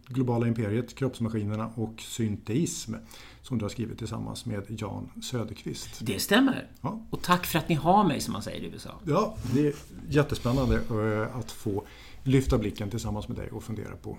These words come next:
Speaker 1: vad vi har för framtid, eh, framför oss. Vi, vi är helt och hållet fokuserade på, på framtiden, eh, och vad som kommer hända. Och li-, lite be-, bekännelse först kanske, Helena. Jag, i alla fall för mig så, så tror jag att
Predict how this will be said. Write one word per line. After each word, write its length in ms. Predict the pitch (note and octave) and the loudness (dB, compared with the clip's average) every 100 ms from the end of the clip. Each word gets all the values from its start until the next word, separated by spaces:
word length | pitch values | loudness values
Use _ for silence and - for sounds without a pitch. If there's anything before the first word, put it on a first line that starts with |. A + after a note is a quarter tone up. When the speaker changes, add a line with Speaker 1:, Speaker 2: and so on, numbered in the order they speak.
| - - | -14 -10
Speaker 1:
vad 260 | G#2+ G2+ | -6 -4
vi 60 | G#2+ | -6
har 160 | G2+ | -8
för 140 | G#2 - | -10 -10
framtid, 460 | A2+ G2+ - G#2 A2 - G#3 | -10 -10 -10 -10 -12 -12 -8
eh, 180 | A2+ G#2 - | -6 -6 -8
framför 380 | A2 F#2 C#3+ | -8 -4 -6
oss. 180 | B2+ A2 | -6 -2
Vi, 240 | C3+ D#3+ D3+ D3 D3 C#3+ | 2 2 0 -4 -6 -4
vi 280 | C#3 D#3+ C#3 | 0 2 2
är 100 | C3 - | 0 2
helt 260 | D3+ C#3+ C3 | 4 4 4
och 60 | |
hållet 320 | A#2 A2+ D3+ | 0 0 -2
fokuserade 500 | - G2+ G#2+ G#2 G2 | -4 -4 -2 -4 -6
på, 220 | F#2 G#2 F#2+ - - - - | -8 -8 -10 -14 -20 -8 -4
på 80 | |
framtiden, 480 | C3+ G2+ G#2 B2 A#2+ - | -2 -2 -2 -4 -6 -8
eh, 240 | A2+ G#2 G2 | -6 -4 -4
och 180 | A#2 G#2+ | -6 -6
vad 160 | G#2 | -6
som 120 | G#2+ | -6
kommer 160 | G2 F#2+ | -6 -6
hända. 360 | G2+ F#2 G#2+ - - - - - - | -6 -6 -8 -10 -12 -12 -12 -12 -2
Och 160 | C3+ C3 - - E3 | 2 2 -2 -14 -2
li-, 200 | E3+ D3 | 6 6
lite 280 | C#3 C#3+ D#3+ | 6 6 6
be-, 260 | E3+ F3 D3+ | 6 4 2
bekännelse 520 | - D#3+ A3 E3+ C#3 | 0 2 2 2 0
först 220 | G#2+ - | -2 -6
kanske, 280 | A2+ - - | -8 -8 -4
Helena. 340 | A#2 G#2+ G2+ - | -2 -2 -4 -4
Jag, 120 | B2 | -6
i 180 | - F#3 | -4 -2
alla 140 | C3 | 0
fall 140 | C3+ D#3+ | 0 0
för 120 | F#3 | 2
mig 300 | E3 A3 - | 2 2 -2
så, 180 | - A2+ | -6 -6
så 160 | - B2+ | -4 -6
tror 240 | - G#2 | -2 -2
jag 100 | A2 | -2
att 200 | G2+ - | -4 -8